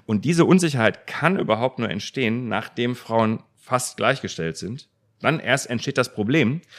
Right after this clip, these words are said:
Deswegen haben wir ein wachsendes Problem, aber das wachsende Problem gibt es überhaupt nur, weil was anderes vorher sehr stark gewachsen ist, positiv, ne?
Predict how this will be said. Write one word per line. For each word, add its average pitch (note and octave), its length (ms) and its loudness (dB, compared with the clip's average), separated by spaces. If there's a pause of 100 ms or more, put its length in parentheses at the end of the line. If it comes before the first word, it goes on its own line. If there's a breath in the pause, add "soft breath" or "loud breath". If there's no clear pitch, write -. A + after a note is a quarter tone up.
(200 loud breath)
Deswegen A2 400 0 (480 soft breath)
haben B2 220 2
wir G#2 100 4
ein G2+ 240 2
wachsendes C3+ 560 0
Problem, A2+ 420 0
aber G2 140 -2
das G2+ 180 -2
wachsende C3+ 520 -4
Problem A2+ 400 0
gibt B2 180 0
es A2 100 -6
überhaupt G#2 360 0
nur, G#2+ 120 -4
weil F2+ 120 -2
was G2 120 0
anderes B2 440 -4
vorher G#2 260 4
sehr G2+ 220 4
stark F#2+ 260 0
gewachsen G2 420 0
ist, - 300 -8
positiv, A2 500 0
ne? A#2+ 160 -4